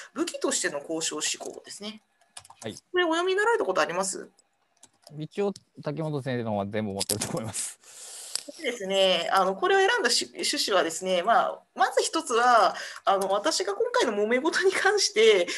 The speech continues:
Speaker 1: えっと、取った態度の答えはここにありますというか、私がこの本から学びましたということですね。
Speaker 2: なるほど。
Speaker 1: はい。だからこれ以上はちょっと申し上げません。もう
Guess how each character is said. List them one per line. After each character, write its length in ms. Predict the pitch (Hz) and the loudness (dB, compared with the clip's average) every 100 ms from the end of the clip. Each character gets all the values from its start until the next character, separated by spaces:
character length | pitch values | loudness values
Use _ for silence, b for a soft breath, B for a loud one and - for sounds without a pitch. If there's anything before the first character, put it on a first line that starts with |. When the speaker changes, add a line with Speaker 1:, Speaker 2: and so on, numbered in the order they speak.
| B | B
Speaker 1:
え 100 | 175 | -2
っ 40 | 190 | -2
と、 180 | - 381 | 0 -2
取 60 | |
っ 40 | - | 2
た 120 | 226 | 0
態 280 | 285 330 277 | 4 2 2
度 140 | 190 | 2
の 160 | 180 190 | 0 -2
答 300 | 196 311 349 | 0 2 2
え 40 | |
は 80 | 214 | 2
こ 100 | - | 0
こ 120 | 180 | -2
に 140 | 185 190 | 0 -2
あ 60 | |
り 100 | 185 | -2
ま 140 | 185 185 | -4 -4
す 80 | |
と 80 | - | -6
い 20 | |
う 40 | 147 | -2
か、 160 | 156 | 2
私 280 | 147 302 339 | 4 2 0
が 60 | 403 | 0
こ 160 | - | 0
の 80 | 359 | 0
本 180 | 392 392 | 2 2
か 80 | 247 | 4
ら 100 | 160 | 4
学 220 | 151 156 | 2 0
び 80 | 160 | -2
ま 80 | 160 | -4
し 60 | |
た 80 | - | -6
と 80 | - | -10
い 80 | - | -12
う 20 | |
こ 140 | - | -12
と 160 | - - | -14 -16
で 60 | |
す 120 | - 214 | -12 -12
ね。 120 | 247 - | -12 -4
Speaker 2:
な 80 | 127 | 0
る 60 | 113 | 2
ほ 100 | 107 | 0
ど。 100 | 98 | -2
Speaker 1:
は 260 | - - | -4 -4
い。 80 | - - | -6 0
だ 80 | 311 | 0
か 60 | |
ら 40 | 302 | 4
こ 80 | 349 | 4
れ 120 | 370 | 6
以 20 | |
上 140 | 330 | 6
は 100 | 196 | 6
ち 60 | 165 | 4
ょ 20 | |
っ 40 | 147 | 0
と 60 | |
申 140 | 156 160 | -4 -2
し 100 | 143 | 0
上 80 | |
げ 60 | 147 | -2
ま 100 | 147 | -4
せ 120 | - | -8
ん。 60 | - | -6
も 100 | |
う 20 | - | -4